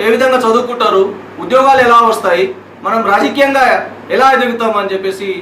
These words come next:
నేను తెలియజేసుకుంటున్నా. అలాగే మిత్రులారా, ఎంఎల్సీ రాములుకు జరిగిన అన్యాయం గురించి ఇప్పటికైనా మనమందరం ఏకతాటిగా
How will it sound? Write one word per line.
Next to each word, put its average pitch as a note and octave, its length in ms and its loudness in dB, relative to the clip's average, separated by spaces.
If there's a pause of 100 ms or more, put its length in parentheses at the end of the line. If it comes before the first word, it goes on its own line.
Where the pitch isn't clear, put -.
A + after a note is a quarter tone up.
నేను E3 160 -10 (160)
తెలియజేసుకుంటున్నా. E3 640 -2 (720)
అలాగే G#3+ 260 2 (140)
మిత్రులారా, A3 500 2 (1120)
ఎంఎల్సీ B3+ 340 2 (100)
రాములుకు B3+ 460 4 (600)
జరిగిన A3+ 320 0 (600)
అన్యాయం B3+ 460 2
గురించి A3+ 380 0 (680)
ఇప్పటికైనా A#3+ 640 2 (500)
మనమందరం G3 560 2 (300)
ఏకతాటిగా A3 640 0